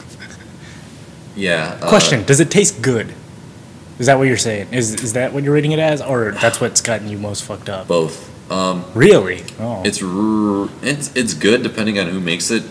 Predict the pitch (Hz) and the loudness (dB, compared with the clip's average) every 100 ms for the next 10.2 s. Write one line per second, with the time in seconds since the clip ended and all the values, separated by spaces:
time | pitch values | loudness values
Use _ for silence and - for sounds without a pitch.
0 | 80 90 87 80 90 82 76 82 82 82 | -12 -10 -6 -4 -2 -2 -2 -2 0 0
1 | 76 - 78 78 85 - - - - 76 | -4 -4 -4 -4 -6 -10 -16 -18 -14 -12
2 | 73 73 71 71 73 - - - - - | -10 -6 -6 -6 -8 -10 -16 -20 -20 -20
3 | - 71 71 69 - 143 82 - 95 175 | -14 -10 -8 -8 -8 -10 -8 -8 -2 2
4 | 160 - 139 143 107 107 98 - 147 131 | 2 2 2 2 0 -4 -8 0 2 2
5 | 110 101 - 139 156 - - 185 - 165 | -2 -6 0 4 4 4 2 2 2 4
6 | 151 - - 143 123 - - 120 123 127 | 4 2 4 4 2 -2 -6 -2 0 0
7 | 92 - 82 104 92 90 107 113 107 - | -2 -6 -2 2 2 2 2 2 0 0
8 | 110 110 98 98 90 90 92 92 104 98 | 2 4 4 2 0 0 2 2 0 0
9 | 92 92 - 90 73 82 80 76 71 85 | 0 -2 -2 -6 -4 -2 0 -2 -2 -2
10 | 80 | 0